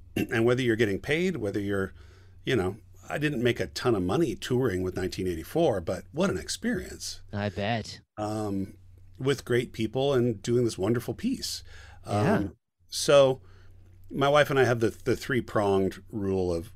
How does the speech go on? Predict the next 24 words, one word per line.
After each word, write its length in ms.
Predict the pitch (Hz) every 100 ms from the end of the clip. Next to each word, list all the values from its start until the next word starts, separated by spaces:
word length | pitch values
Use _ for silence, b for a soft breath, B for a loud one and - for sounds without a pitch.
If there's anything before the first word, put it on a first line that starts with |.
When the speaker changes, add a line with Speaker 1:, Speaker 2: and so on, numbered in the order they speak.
| - - - - - - - -
Speaker 1:
a 60 |
career 380 | - 131 113 107
in 40 | 98
entertainment, 520 | 85 - 90 73 - B B B -
which 260 | 107 -
is 480 | 107 98 92 - - - - - - - - - - - - - - - - - - - - - 135 110
good 180 | 151 127
people, 380 | 143 143 143 - - - - -
Speaker 2:
Mm-hmm. 240 | 131 123 139 - _ _ -
Speaker 1:
um, 440 | 110 107 101 101 - - - - - -
artistically 560 | 110 - 156 139 143 123
satisfying 640 | 123 110 104 120 123 123
material, 540 | 117 - 131 131 196 - - b b b b b - -
and 160 | 104
money. 280 | 95 90 - - - - - - - b b b
Speaker 2:
Smart. 320 | - 107 110
Speaker 1:
So 140 | 113 113 _ _ _ -
if 100 | -
you're 60 | 151
getting 240 | 185 170
one 160 | 190 220
of 60 | 151
those 240 | 110 92
things, 600 | 107 92 92 123 - -